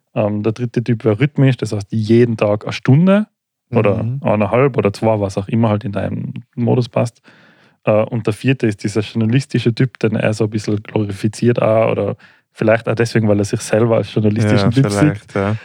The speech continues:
Speaker 1: Das ist der Typ, ähm, der jederzeit immer und überall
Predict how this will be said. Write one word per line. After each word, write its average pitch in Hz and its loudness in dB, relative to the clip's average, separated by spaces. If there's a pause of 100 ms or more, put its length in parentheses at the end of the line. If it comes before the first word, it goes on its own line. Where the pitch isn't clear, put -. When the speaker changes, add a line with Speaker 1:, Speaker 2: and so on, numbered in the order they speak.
(100)
Speaker 1:
Das 120 0
ist 127 -2
der 123 4
Typ, 135 2 (220)
ähm, 107 0
der 113 2
jederzeit 123 2
immer 131 4
und 120 2
überall 120 2